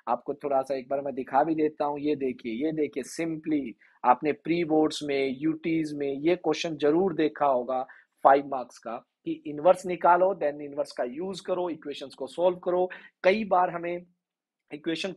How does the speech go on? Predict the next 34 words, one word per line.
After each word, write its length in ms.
खुद 180
भी 160
बनानी 420
पड़ेगी, 380
जरूरी 400
नहीं 280
है 80
कि 140
वो 160
इस 220
टाइप 180
से 120
इक्वेशन 380
दे 180
देगा, 340
और 120
स्टेटमेंट 520
भी 100
दे 140
सकता 260
है 60
जिससे 240
हमें 140
इक्वेशन 320
खुद 240
पहले 180
फॉर्म 340
करनी 280
पड़ेगी, 340
then 220
उनको 240
सॉल्व 260
करना 320
पड़ेगा। 340